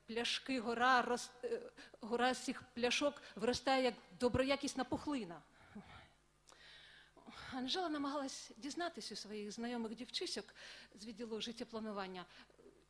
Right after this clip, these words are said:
як довго їй ще працювати в бабусі. Але дівчиська дали якісь невизначені відомості. Від року до восьми. Родичі бабусі приходять без охоронців, хоча їх цілих четверо.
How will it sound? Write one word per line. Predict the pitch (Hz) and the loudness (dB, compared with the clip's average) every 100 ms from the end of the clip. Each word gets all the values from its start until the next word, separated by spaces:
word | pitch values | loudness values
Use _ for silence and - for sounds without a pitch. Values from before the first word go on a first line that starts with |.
| _ _ - | _ _ -12
як | 330 330 | -10 -8
довго | 381 302 | -8 -6
їй | 240 214 | -6 -6
ще | - 202 202 - _ _ _ | -6 -8 -12 -16 _ _ _
працювати | - 226 208 196 190 | -14 -12 -12 -12 -14
в | 175 | -10
бабусі. | 196 185 - 165 - _ _ _ _ _ _ _ _ _ _ _ _ _ _ _ - | -8 -8 -10 -12 -16 _ _ _ _ _ _ _ _ _ _ _ _ _ _ _ -4
Але | 339 359 | -2 -2
дівчиська | 349 - 370 - 320 339 - - | -2 -2 -2 -2 -2 -4 -14 -6
дали | 240 269 294 | -4 -2 -4
якісь | 254 285 - - - - - | -6 -6 -8 -10 -16 -20 -10
невизначені | 233 262 294 262 220 247 226 | -6 -4 -4 -4 -2 -4 -4
відомості. | 220 185 175 - 175 - - - - | -4 -4 -6 -10 -12 -14 -20 -20 -16
Від | 196 185 202 202 | -12 -8 -4 -2
року | 247 370 | -2 0
до | |
восьми. | 392 - 320 359 - _ _ _ _ _ _ _ _ _ _ - - - - - - | 0 0 -2 -6 -12 _ _ _ _ _ _ _ _ _ _ -20 -20 -20 -20 -20 -4
Родичі | 233 311 370 349 | 2 4 2 2
бабусі | 320 294 320 - 285 294 - - - - _ _ _ _ | 2 2 0 0 -6 -10 -18 -20 -20 -20 _ _ _ _
приходять | - 233 285 262 254 - | -6 -2 0 0 -2 -4
без | 226 226 | -2 -2
охоронців, | 208 196 160 - - | -4 -6 -8 -12 -20
хоча | - 220 - 226 | -10 -8 -4 -4
їх | 226 - | -4 -8
цілих | - 208 - | -8 -8 -8
четверо. | - 151 165 160 | -10 -10 -12 -14